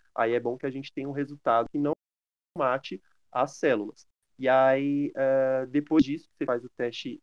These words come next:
in vitro, né? Eh, a gente parte pros ensaios em vivo, que aí já é, ah, hoje em dia ainda é feito muito em, em ratos de laboratório, né? Ratinhos que,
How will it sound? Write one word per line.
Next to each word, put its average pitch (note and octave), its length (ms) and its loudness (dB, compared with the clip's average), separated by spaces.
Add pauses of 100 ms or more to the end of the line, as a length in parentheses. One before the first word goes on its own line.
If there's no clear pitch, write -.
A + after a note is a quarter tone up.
(100)
in B2 200 -8
vitro, C3+ 480 -4
né? C3 180 -2 (540)
Eh, B2 580 2
a B2 140 0
gente B2+ 260 -6
parte B2+ 360 2
pros B2+ 340 -6
ensaios A#2+ 500 -2
em E3 120 2
vivo, D3 360 -4 (440)
que C3+ 80 0
aí B2 320 2
já B2 260 2
é, A#2+ 480 0 (500)
ah, A#2+ 460 -2 (520)
hoje F#3+ 240 6
em G#3+ 80 -2
dia F3+ 280 2
ainda G3 240 2
é F#3+ 40 2
feito F#3 340 -4
muito F#3 560 -2
em, C3+ 640 -6
em B2 180 -12
ratos A#2+ 460 -2
de A#2+ 80 -10
laboratório, A2+ 640 -2
né? B2+ 140 -4
Ratinhos A#2 440 -10
que, G#2+ 320 -18